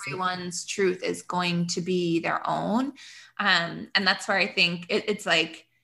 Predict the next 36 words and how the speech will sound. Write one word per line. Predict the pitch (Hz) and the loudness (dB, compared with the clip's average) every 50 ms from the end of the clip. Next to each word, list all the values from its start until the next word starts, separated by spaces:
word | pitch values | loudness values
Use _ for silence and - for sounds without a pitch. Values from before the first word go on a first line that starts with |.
| _ - | _ -4
kind | - 214 202 196 | 0 0 2 2
of | 185 190 | 0 -2
who | - - 220 196 | -2 -2 -2 -2
screams | 175 - - - - 196 180 185 185 170 | -2 -4 -6 -6 -4 -2 -2 -2 -2 -4
the | 175 175 | -4 -4
loudest, | 175 170 160 175 190 180 170 160 160 185 - - - - - - - - _ - | 0 2 4 4 6 6 4 4 2 0 -2 -6 -12 -14 -14 -16 -18 -18 _ 0
and | 185 190 185 180 175 175 175 170 - - - _ _ | 2 2 4 2 2 0 -2 -6 -6 -10 -14 _ _
people, | - - 214 - - - | -6 -4 -4 -4 -2 0
like, | 185 180 160 - - - | 2 2 0 0 -4 -8
people | - 208 - 196 190 175 | -8 -8 -4 -4 -4 -4
who | 175 196 190 185 | -4 -4 -4 -2
don't | 170 180 175 170 170 | -2 -2 -2 -2 -2
really | 175 180 170 170 170 | -4 -4 -4 -4 -4
have | 170 180 - 165 165 170 170 170 | -6 -4 -2 0 0 0 0 0
that | 170 160 - - - | 0 0 0 -2 -6
sense | - 185 165 175 170 - | -8 -8 -8 -8 -8 -6
of | - - 170 170 170 170 - _ - - _ _ _ | -4 -2 -2 -2 -4 -6 -12 _ -20 -20 _ _ _
healing | - 196 196 190 185 175 170 170 170 | -6 -4 -2 -2 -2 -2 -2 -2 -2
yet, | 170 165 160 165 | -2 0 0 0
or | 165 170 175 | 0 -2 -2
have | 180 190 170 170 165 | -2 0 0 0 2
that | 156 - - - - | 0 -2 -2 -2 -6
sense | - 196 170 170 170 - | -6 -6 -6 -6 -4 -2
of, | 175 156 156 160 165 - - | 0 0 0 0 -2 -6 -6
um, | - 165 160 160 160 165 160 185 196 - - - - | -4 -4 -4 -4 -4 -6 -8 -10 -10 -8 -10 -10 -8
kind | - - 175 175 | -8 -6 -4 -2
of, | |
like, | 165 160 165 | -2 -2 -4
self-sovereignty | - - 180 165 165 - - 175 165 170 170 170 175 170 180 170 | -6 -4 -4 -4 -4 -4 -4 -2 0 0 0 -2 -6 -6 -6 -6
or | 170 165 | -6 -8
self-trust, | 165 - - 175 - - - - - - 214 220 208 180 180 - - - - - - - - - - - - - | -8 -6 -6 -6 -6 -6 -10 -12 -4 0 2 2 2 2 0 -2 -6 -10 -12 -14 -18 -20 -20 -20 -20 -20 -18 -10
kind | - - 202 190 | -6 -2 -2 -2
of | 190 185 | -2 0
get | 175 165 - - - | 0 0 0 0 -4
caught | - - - 190 175 175 | -8 0 4 4 6 6
up | 170 170 170 185 | 6 6 4 4